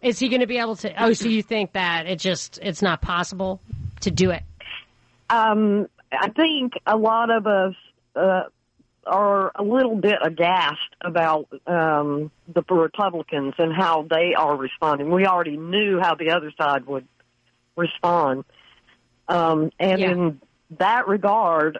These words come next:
Speaker 2: um, yes, uh, it, which is why Pence now has gone and gotten an attorney. Uh, what I don't understand and, uh, some others don't understand is why Trump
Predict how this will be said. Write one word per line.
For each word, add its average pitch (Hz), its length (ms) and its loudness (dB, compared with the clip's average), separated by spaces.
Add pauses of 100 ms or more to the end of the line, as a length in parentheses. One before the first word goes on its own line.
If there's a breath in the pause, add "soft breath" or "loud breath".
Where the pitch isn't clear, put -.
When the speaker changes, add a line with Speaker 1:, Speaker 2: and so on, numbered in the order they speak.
Speaker 2:
um, 165 600 0
yes, 202 460 2
uh, 180 320 2 (340)
it, 220 160 0
which 220 200 0
is 208 220 -2
why 226 360 0
Pence 214 460 -2 (260)
now 180 520 0
has 180 280 0
gone 175 420 2
and 175 220 -4
gotten 156 240 0
an 160 80 0
attorney. 220 560 0 (920 loud breath)
Uh, 185 260 2
what 202 220 4
I 202 140 2
don't 240 240 4
understand 208 600 2
and, 196 380 2 (600)
uh, 180 280 2 (120)
some 196 140 0
others 202 380 2
don't 175 180 2
understand 165 580 2
is 170 180 0
why 165 220 2
Trump 196 460 -2